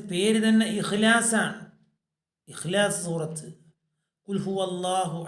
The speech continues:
അഹദ്, അല്ലാഹുവിന് ഏറ്റവും ഇഷ്ടമുള്ള ഒരു സൂറത്താണ്. അല്ലാഹുവിനെ പറ്റി ഖുറൈശികളായ ആളുകൾ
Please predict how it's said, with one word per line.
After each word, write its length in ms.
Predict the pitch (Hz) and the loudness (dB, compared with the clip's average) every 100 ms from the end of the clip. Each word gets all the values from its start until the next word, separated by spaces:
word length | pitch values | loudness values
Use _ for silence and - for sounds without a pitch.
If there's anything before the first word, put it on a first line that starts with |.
| 160 | -8
അഹദ്, 360 | - 170 - - - - _ _ _ _ _ _ _ - | -6 -8 -8 -12 -16 -20 _ _ _ _ _ _ _ -16
അല്ലാഹുവിന് 440 | 120 147 175 185 175 | -6 -2 0 0 -2
ഏറ്റവും 280 | 170 175 190 175 | -4 -4 -2 -2
ഇഷ്ടമുള്ള 440 | - 190 180 175 170 170 - - _ _ - | -2 -4 -2 -2 -4 -6 -14 -20 _ _ -14
ഒരു 100 | 151 | -12
സൂറത്താണ്. 520 | 160 160 - 131 113 - _ _ _ _ _ _ _ _ _ _ _ _ 143 | -8 -8 -8 -12 -16 -20 _ _ _ _ _ _ _ _ _ _ _ _ -12
അല്ലാഹുവിനെ 640 | 139 175 214 214 226 220 | -2 0 2 2 0 0
പറ്റി 260 | 220 214 220 220 214 - - - - _ _ _ _ _ _ _ _ - | -4 -2 2 4 2 -2 -10 -20 -20 _ _ _ _ _ _ _ _ -12
ഖുറൈശികളായ 720 | 160 190 160 220 226 226 226 208 202 | -6 -4 -4 -2 0 2 2 0 0
ആളുകൾ 260 | 220 226 | 0 -2